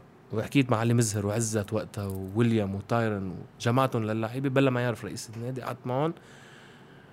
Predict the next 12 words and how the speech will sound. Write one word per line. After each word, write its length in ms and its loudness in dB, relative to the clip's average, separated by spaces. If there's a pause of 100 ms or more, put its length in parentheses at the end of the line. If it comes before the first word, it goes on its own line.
(240)
وكان 180 0
في 160 -4
كمان 260 0
بتذكر 340 -4
خليل 280 0
عون 180 0
بالفريق 360 -2
وحبيب 240 -4
عبد 180 -6
الله. 180 0
يعني 160 -6
كان 320 4